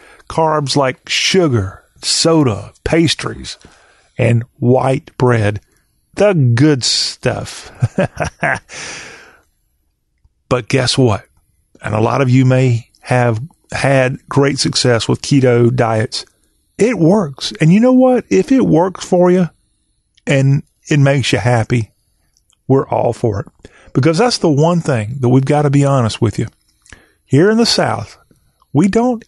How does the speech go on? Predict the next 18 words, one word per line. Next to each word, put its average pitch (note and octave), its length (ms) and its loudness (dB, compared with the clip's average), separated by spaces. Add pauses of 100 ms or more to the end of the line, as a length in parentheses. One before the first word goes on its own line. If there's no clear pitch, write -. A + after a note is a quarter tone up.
eat - 460 -2 (220)
the - 80 -6
best, A2+ 680 -4
okay? D3+ 360 -2 (720)
We D#3 140 2
don't G3+ 280 -2 (120)
exercise A#2+ 1040 -2 (100)
the A#2 140 2
best. A2+ 460 -6 (260)
And B2+ 160 2
you C3 80 4
know D3+ 200 2
what? A3 320 -2 (460)
I'm D#3 220 0
looking F3 240 0
in D#3 120 2
the C#3+ 60 2
mirror E3 500 2